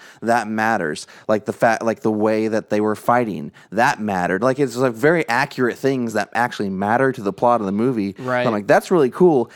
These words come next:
Speaker 1: It doesn't feel like this just, like, thing off to the side that kinda happened.
Speaker 2: Yeah, and it's not, it doesn't feel like it's kind of like the, uh, you know how, like, you think about, "Oh, imagine this. Wonder Woman in World War One." You know, it's, it doesn't feel like it's
Speaker 1: <laughs>
Speaker 2: like,
Speaker 1: Yeah.
Speaker 2: you know, it doesn't feel like it's kinda shoehorned or like it's,
Speaker 1: Right.
Speaker 2: it's, uh, you know,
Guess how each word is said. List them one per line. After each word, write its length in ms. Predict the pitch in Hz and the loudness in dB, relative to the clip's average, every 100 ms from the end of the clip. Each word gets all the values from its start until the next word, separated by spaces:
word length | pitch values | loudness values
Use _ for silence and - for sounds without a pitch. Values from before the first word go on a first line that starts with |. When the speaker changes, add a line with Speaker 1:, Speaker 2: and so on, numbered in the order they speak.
| - | 0
Speaker 1:
It 60 | 147 | 0
doesn't 220 | 165 151 | 2 0
feel 160 | 156 | 2
like 160 | 143 131 | 2 2
this 200 | 127 - | -2 -4
just, 220 | - 113 | -6 -2
like, 140 | 113 - | -2 -2
thing 260 | - 123 | -2 0
off 200 | 117 110 | 0 -2
to 80 | - | -6
the 40 | 98 | -10
side 420 | - 113 113 104 | -2 2 2 0
that 80 | 90 | -4
kinda 180 | 98 92 | -4 -4
happened. 540 | 95 85 - 76 - - - | -4 -4 -6 -10 -10 -16 -4
Speaker 2:
Yeah, 220 | 254 269 | 0 2
and 100 | 254 | 2
it's 120 | 240 | 0
not, 220 | 247 254 214 | 0 2 4
it 60 | |
doesn't 280 | 208 226 202 | 2 0 -2
feel 160 | 220 208 | 0 2
like 180 | 175 | 2
it's 120 | 165 - | -2 -2
kind 160 | 180 | 0
of 60 | 165 | 0
like 160 | 156 - | -2 -2
the, 220 | 143 135 | 0 0
uh, 20 | |
you 200 | 135 170 | 0 0
know 60 | 156 | 0
how, 200 | 151 135 | 0 0
like, 160 | 131 120 | -4 -6
you 200 | 143 139 | -12 -12
think 220 | 131 147 | -8 -4
about, 160 | 135 135 | -4 -4
"Oh, 240 | 233 170 - - - | -2 -4 -6 -16 -2
imagine 640 | 190 180 185 190 185 196 | 0 2 0 0 0 0
this. 420 | 190 147 - - - _ _ _ | -2 -4 -6 -10 -12 _ _ _
Wonder 440 | 143 214 247 214 185 | -2 2 2 4 2
Woman 460 | 165 156 156 156 170 - | 2 0 0 -2 -6 -2
in 340 | 180 175 165 | 0 0 2
World 320 | 170 202 202 | 6 6 6
War 180 | 185 202 | 6 4
One." 400 | 190 185 151 127 | 6 4 2 2
You 80 | 170 | 2
know, 80 | 160 | 2
it's, 120 | 151 | 2
it 100 | 202 | 2
doesn't 220 | 202 208 | 2 0
feel 180 | 185 214 | 2 4
like 160 | 190 180 | 6 6
it's 180 | 165 143 | 4 6
Speaker 1:
<laughs> 60 | |
Speaker 2:
like, 60 | 160 | 4
Speaker 1:
Yeah. 180 | 104 95 - - | 4 -2 -8 -6
Speaker 2:
you 80 | 262 | 2
know, 100 | 208 | 4
it 40 | |
doesn't 180 | 202 220 | 4 0
feel 140 | 208 220 | 2 2
like 120 | 190 | 2
it's 140 | 180 | 0
kinda 180 | - 185 | -2 -2
shoehorned 480 | 151 208 190 185 180 | 0 2 4 4 4
or 140 | 170 | 4
like 120 | 165 110 | 2 2
it's, 260 | 139 - | 0 0
Speaker 1:
Right. 80 | 165 | -2
Speaker 2:
it's, 180 | 151 - | -4 -2
uh, 480 | 147 131 131 127 127 | 0 2 4 2 2
you 120 | 139 | 0
know, 240 | 135 123 | -2 -4